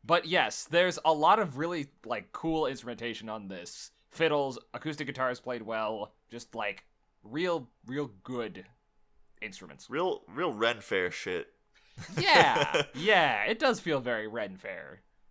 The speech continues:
Speaker 1: And this song sounds like one that you'd, I don't know, play in an old-timey bar or something. Like a
Speaker 2: Yeah.
Speaker 1: tavern.
Speaker 2: Yeah.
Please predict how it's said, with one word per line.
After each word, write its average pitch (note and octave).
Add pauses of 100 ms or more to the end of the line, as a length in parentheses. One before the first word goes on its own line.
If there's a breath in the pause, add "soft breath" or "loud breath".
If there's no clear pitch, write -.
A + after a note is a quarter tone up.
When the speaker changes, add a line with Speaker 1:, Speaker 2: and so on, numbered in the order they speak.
Speaker 1:
And D3
this -
song F#3+ (340)
sounds G#3+ (160)
like D#3 (120)
one E3+
that F3+
you'd, D#3 (540)
I -
don't F#3
know, C3+
play C3
in E3
an D#3+
old-timey D#3
bar A#2+
or F#2
something. F2 (280)
Like B2+
a D3+
Speaker 2:
Yeah. D3
Speaker 1:
tavern. F2+ (760)
Speaker 2:
Yeah. G2